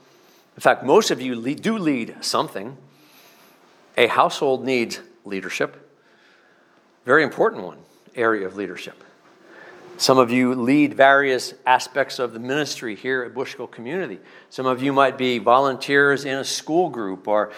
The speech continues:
a parents group. Some of you might volunteer in other ways in the community. Leadership is always important. It always matters a lot. And so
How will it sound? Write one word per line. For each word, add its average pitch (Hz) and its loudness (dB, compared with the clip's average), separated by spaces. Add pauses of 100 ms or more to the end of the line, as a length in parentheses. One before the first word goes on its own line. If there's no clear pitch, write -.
(160)
a 107 6
parents 170 -2
group. 104 -8
Some 123 -8
of 123 -4
you 131 -6 (220)
might 123 -2
volunteer 135 0
in 135 -10
other 143 -2
ways 139 0 (340)
in 143 0
the 147 0
community. 143 -6 (1300)
Leadership 135 0
is 127 -2 (160)
always 139 0
important. 131 -8
It 113 -2
always 143 -2
matters 123 -2
a 107 -8
lot. 110 -10 (800)
And 135 2
so 139 4